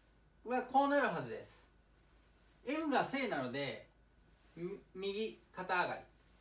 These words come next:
になります。で、Aがここにあって、今回こちらの交点に関しては指数必要がないので書いてないです。今回必要なのはここになります。で、この第二象限においてっていうのは、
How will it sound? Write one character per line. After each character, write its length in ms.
に 60
な 60
り 80
ま 140
す。 220
で、 440
A 40
が 240
こ 140
こ 100
に 120
あ 60
っ 100
て、 440
今 200
回 300
こ 140
ち 100
ら 120
の 260
交 220
点 140
に 80
関 180
し 60
て 80
は 220
指 180
数 300
必 220
要 100
が 100
な 120
い 60
の 140
で 260
書 80
い 80
て 80
な 100
い 20
で 160
す。 140
今 160
回 160
必 180
要 80
な 120
の 80
は 100
こ 180
こ 280
に 60
な 60
り 60
ま 140
す。 100
で、 240
こ 140
の 320
第 280
二 100
象 260
限 160
に 80
お 180
い 60
て 180
っ 40
て 200
い 60
う 40
の 120
は、 300